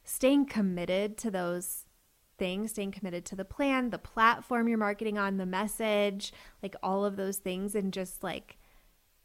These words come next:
kind of forcing yourself to stick with the thing until you get good at it. It's hard when you're seeing other people who are, like, really good at the thing they're doing, and you're like, "Maybe it's the thing."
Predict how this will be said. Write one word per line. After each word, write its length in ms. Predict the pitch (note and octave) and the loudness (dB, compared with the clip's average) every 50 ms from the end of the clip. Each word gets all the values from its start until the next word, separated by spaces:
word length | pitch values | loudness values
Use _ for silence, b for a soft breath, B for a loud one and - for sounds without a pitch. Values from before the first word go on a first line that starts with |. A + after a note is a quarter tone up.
| _ _ _ _ _ _ - | _ _ _ _ _ _ -8
kind 220 | - B3+ C#4 E4 | -2 0 2 2
of 100 | F#4 E4 | 2 0
forcing 540 | - - - G#3+ A3 A#3+ A#3 - D4 C#4 C4+ | -2 -4 -4 -2 -2 -2 -2 -2 -2 -2 0
yourself 580 | C4 A#3+ A#3 G#3+ - - G3+ G3+ G#3 G#3 - - | 0 -2 -4 -4 -2 0 0 0 0 -2 -6 -10
to 140 | - A3+ | -10 -8
stick 400 | G3 - - - - A3 G#3+ - | -8 -8 -10 -8 -6 -6 -6 -4
with 320 | - G3 F3 F#3+ F#3+ - - | -4 -4 -2 -4 -4 -6 -6
the 140 | G3 F#3+ F3+ | -6 -6 -4
thing 440 | - F#3+ F#3 F3+ F#3 G#3+ B3 C#4 | -4 -2 -2 -2 -2 -4 -4 -6
until 840 | C#4+ - G3 G3+ G3+ G3+ - - F#3+ F3+ F3+ F3+ F3 F3 F3+ G3 - _ _ _ _ _ _ _ _ _ _ _ _ _ _ _ _ _ _ _ | -6 -4 -4 -4 -4 -4 -4 -4 -2 -2 0 0 -2 -2 -4 -6 -10 _ _ _ _ _ _ _ _ _ _ _ _ _ _ _ _ _ _ _
you 140 | G3 G3 G#3 | -6 -6 -4
get 380 | F#3+ - G3+ F#3 - F#3+ F#3 | -2 0 -2 -2 -2 -6 -8
good 200 | - F#3+ F3+ F3+ | -6 -4 -4 -4
at 200 | F#3 F#3+ G3+ A#3 | -4 -4 -4 -2
it. 260 | B3+ C#4 E4 F#4 F4 - _ _ _ _ _ - - - - - - _ - | -2 -2 -2 -4 -6 -10 _ _ _ _ _ -20 -20 -20 -20 -20 -20 _ -6
It's 260 | - A#3+ - - - | -4 -4 -4 -6 -10
hard 760 | - - - G3+ G3+ A3 A#3+ G3+ E3+ - A2 G#2+ - - - | -12 -6 -2 0 2 2 2 2 0 -2 -6 -10 -12 -12 -10
when 220 | G3+ G3+ A3 G#3+ G#3 | -4 -2 0 2 2
you're 120 | G3+ G#3 | 2 0
seeing 380 | G3 - - A3 G#3 G#3 G#3 G3 | -2 -4 -4 -4 -2 -2 -2 -2
other 260 | F#3 F#3 G3 G#3 G3+ | -2 -2 -2 -2 -2
people 600 | G3+ - G#3+ F#3+ - - A3 A3 A3+ A#3+ B3+ C4+ | -4 -6 -8 -8 -4 -2 0 2 2 2 2 2
who 140 | B3+ B3 A#3 | 2 2 2
are, 120 | G#3 G3+ | 2 2
like, 300 | F#3 E3+ E3 - - b b b b b b b b | 0 0 -2 -4 -6 b b b b b b b b
really 400 | - F3+ F3+ F#3+ F#3+ F#3 F#3+ F#3+ | -8 -4 0 0 2 4 2 2
good 200 | F#3 G3+ F#3+ F#3 | 4 2 2 2
at 100 | F#3+ G3 | 2 0
the 100 | G3 G3 | -2 -4
thing 280 | G3 - F#3+ F#3 F#3 F3+ | -4 -4 -4 -4 -4 -4
they're 200 | F3 F3 F3+ G3 | -4 -2 -2 -2
doing, 280 | G#3 A3 A3 A3+ B3 | 0 0 0 2 2
and 80 | B3 A#3 | 2 2
you're 100 | G3+ G3 | 2 0
like, 260 | F3+ F3 F3 - - - | -2 -4 -6 -8 -8 -4
"Maybe 300 | F#3+ F#3+ G3 A3+ C#4+ D4+ | -2 -2 0 2 2 2
it's 180 | D#4 D4+ - - | 2 0 -2 -6
the 160 | - A3+ G3+ | -6 -6 -4
thing." 460 | - - F#3+ E3 - - - A3 G#3+ | -4 -4 -4 -4 -6 -8 -12 -16 -16